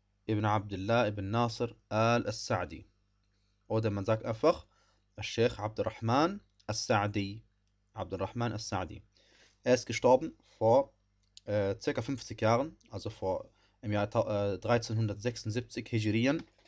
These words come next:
nach der Hijra. Und er, ähm, ist auch der, äh, Gelehrte von,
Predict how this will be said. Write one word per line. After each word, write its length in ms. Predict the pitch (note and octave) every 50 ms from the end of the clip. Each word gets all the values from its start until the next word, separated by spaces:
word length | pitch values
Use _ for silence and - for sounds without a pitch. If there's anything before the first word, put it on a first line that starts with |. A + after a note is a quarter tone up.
| _ _ _ _ - -
nach 140 | G#2 G2 -
der 120 | - A2
Hijra. 320 | A#2 A2+ C3+ C3 E3 F3+ - _ _ _ _ _ - - - - _ _ _ _ _ _
Und 540 | - C3 B2+ B2 B2 A#2+ - - - - - - - - - - _ _ _ _ - - A2+ -
er, 320 | C3 C#3+ D3 D#3 E3 E3 - - _ _ _ _ _ - - - - _ -
ähm, 480 | A2+ A2+ A2 G#2+ G#2 G2+ G2+ G2 F2+ -
ist 180 | - - - -
auch 180 | C3 B2 -
der, 380 | A2+ A#2+ A#2+ A#2 A2+ A2 A2 A2 - - - - - - _ _ _ _
äh, 440 | - G#2+ G2+ G#2 G2+ G2+ G2 F#2+ F#2
Gelehrte 440 | F#2 G2+ A2+ A2+ A#2+ B2+ B2+ - A2+
von, 420 | - - G#2 G2+ F#2+ F#2 F2+ -